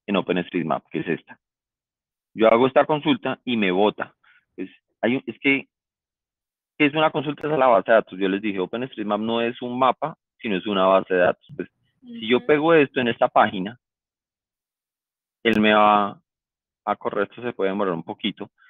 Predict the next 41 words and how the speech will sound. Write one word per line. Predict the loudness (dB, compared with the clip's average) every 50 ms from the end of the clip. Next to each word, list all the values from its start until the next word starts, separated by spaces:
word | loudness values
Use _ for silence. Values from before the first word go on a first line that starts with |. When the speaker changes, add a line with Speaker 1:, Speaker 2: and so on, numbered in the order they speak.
| _ _ 0
Speaker 1:
pero | 2 2 2
él | 2
está | 2 0 0
haciendo | 0 0 0 2 2
la | 2 2
consulta | 0 -4 -4 -2 -2 -4 -4 -2 -2 -2 -2
dentro | -2 -2 -4 -2 0 0
del | 0 0
motor | 0 -4 -4 -2 0 0 0 0 -4 _ _ _ _ _ _ _
de, | -10 -4 0 2 2 4 4 2 2 0 -2 -2 -4 -6 -6 -2
de | 0 2
base | 2 2 0 0 0
de | 0
datos | 0 -2 -2 -4 -2
de | -2
OpenStreetMap | -2 -2 -4 -6 -6 -8 -6 -6 -4 -2 -2 -4 -4 _ -6
y | -2 0
me | 2 2
va | 4 4
a | 4
botar | 2 2 2 2 2 2
los | 2 2 2
valores | 2 2 4 2 0 0 -4 _ _ _ _ _ -2
que | 0 2
son. | 4 2 2 2 0
Pues, | -4 -8 -12 _ _ _ _ _ _ _ _ _ _ _ _ _ _ _ _ _ 0
digamos | 2 2 2 4
que | 4 2
esto | 2 2 -2
tiene | -2 -2 -2
un | -2
poquito | -2 -8 -8 -4 -6
de | -6 -4
programación, | -2 -4 -2 0 0 0 0 -2 -2 -4 -4 -4 -4 -4 -6 -12 -14 _ _ -16 -10
eh, | -8 -6 -4 -4 -4 -2 -4 -4 -4 -4 -6 -6 -6 -6 -8 -8 -8 -8 -10 -10 -10 -12 -16 -18 -20 _ _ _ _ _ _ _ _ _ _
de | -10 -10 -10
pronto | -8 -8 -10 -8 -8 -10 -10
Juan | -4 0 2 2 4 2 2 0 -2 -4 -8 -8 -10 -12 -12 -10
y | -10 -8 -6 -4 -2
Doris, | -2 -2 -2 -6 -10 _
pues, | -8 -8 -8